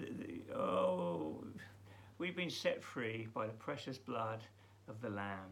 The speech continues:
the Lord Jesus shed for us. Lord, thank you, we've been set free. Help us to live as free people for the glory of God. Lord, may we not abuse the freedom we have.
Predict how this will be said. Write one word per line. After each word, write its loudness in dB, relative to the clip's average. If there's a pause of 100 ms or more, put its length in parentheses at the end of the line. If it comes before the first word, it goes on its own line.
the -6
Lord -2
Jesus -6
shed -4 (300)
for -2
us. -4 (100)
Lord, 2 (160)
thank 0
you, 2
we've 2
been 0
set -2
free. -4
Help 0
us -2
to 0
live 4 (500)
as -2
free 6
people 6 (640)
for -4
the 2
glory 2
of 0
God. 0 (1000)
Lord, 2
may 2
we 2
not 2
abuse -2 (380)
the -12
freedom -4
we -4
have. -4